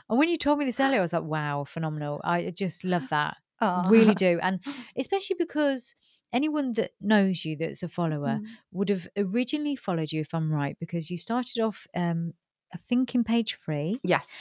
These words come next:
Speaker 2: Yeah.
Speaker 1: Went on to do some OnlyFans
Speaker 2: Mm-hmm.
Speaker 1: stuff. Um, and a lot of your content would have been around the bikini stuff and,
Speaker 2: Yeah.
Speaker 1: you know, influencing that way. But like I said before, you, you've really gone into lots of different areas
Speaker 2: Yes.
Speaker 1: of,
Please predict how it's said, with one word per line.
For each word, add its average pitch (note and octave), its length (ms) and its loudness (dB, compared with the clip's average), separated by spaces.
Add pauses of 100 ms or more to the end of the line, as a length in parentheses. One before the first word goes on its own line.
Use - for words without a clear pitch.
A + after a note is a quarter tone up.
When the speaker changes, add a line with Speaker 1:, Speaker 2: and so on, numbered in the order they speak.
(160)
Speaker 2:
Yeah. E3 160 -8
Speaker 1:
Went G#3+ 240 0
on A#3+ 140 0
to - 100 -4
do A3+ 140 2
some G#3 160 0
OnlyFans D#3 760 -2
Speaker 2:
Mm-hmm. A3 300 4
Speaker 1:
stuff. - 140 -4 (400)
Um, E3 400 -2 (200)
and F3 300 -4
a G3 60 -2
lot G3 220 2
of E3 100 -2
your G3 120 0
content F3 440 -4
would E3+ 100 -4
have E3+ 100 -4
been E3+ 140 -2
around E3 220 -4
the D3 60 -10
bikini D4 460 -4
stuff C#4 560 0
and, F3+ 120 0
Speaker 2:
Yeah. - 180 -2
Speaker 1:
you G3 120 -4
know, E3+ 140 -2
influencing F3+ 720 -4
that G3+ 220 0
way. E3 420 -2 (420)
But G#3+ 120 0
like C4 240 2
I C#4+ 40 -4
said B3+ 200 -4
before, E3+ 720 0 (380)
you, G3 200 -6 (100)
you've G3+ 180 0
really A#3 200 2
gone G3 200 2
into F3+ 240 0
lots F#3 320 0
of F3 80 -4
different E3 320 -6
areas D#3+ 560 -2
Speaker 2:
Yes. D#3 120 -4
Speaker 1:
of, D#3+ 320 -2